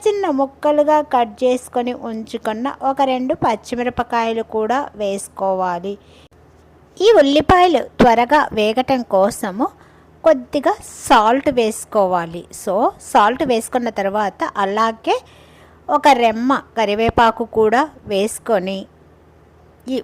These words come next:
ఉల్లిపాయలు, సాల్ట్, పచ్చిమిరపకాయ, కరివేపాకు రెమ్మ అంతా, ఈ కరివేపాకు అంతా కలిసేలాగా కలిపేసుకొని ఒక రెండు మూడు నిమిషాలు మూత పెట్టేసుకోవాలి. ఇలాగ మూత పెట్టి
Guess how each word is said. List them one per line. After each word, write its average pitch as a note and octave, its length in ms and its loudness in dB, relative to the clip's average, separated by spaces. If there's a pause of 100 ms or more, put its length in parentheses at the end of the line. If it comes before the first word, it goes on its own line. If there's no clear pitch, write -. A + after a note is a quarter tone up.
ఉల్లిపాయలు, A#3 680 2 (120)
సాల్ట్, G3 500 2 (180)
పచ్చిమిరపకాయ, G3+ 720 -2 (140)
కరివేపాకు F#3 680 -2
రెమ్మ F3 320 -8 (200)
అంతా, E3 380 -4 (640)
ఈ B3+ 40 -2 (100)
కరివేపాకు G3+ 640 0 (140)
అంతా G3+ 320 -4
కలిసేలాగా F#3 640 -2 (100)
కలిపేసుకొని F#3+ 800 -4 (540)
ఒక D4 160 2 (120)
రెండు B3 300 0
మూడు A3+ 260 0
నిమిషాలు A3+ 520 0 (120)
మూత G#3 220 0 (160)
పెట్టేసుకోవాలి. F#3 640 -6 (160)
ఇలాగ D4 280 4 (140)
మూత G#3+ 260 -2 (140)
పెట్టి A3 420 -2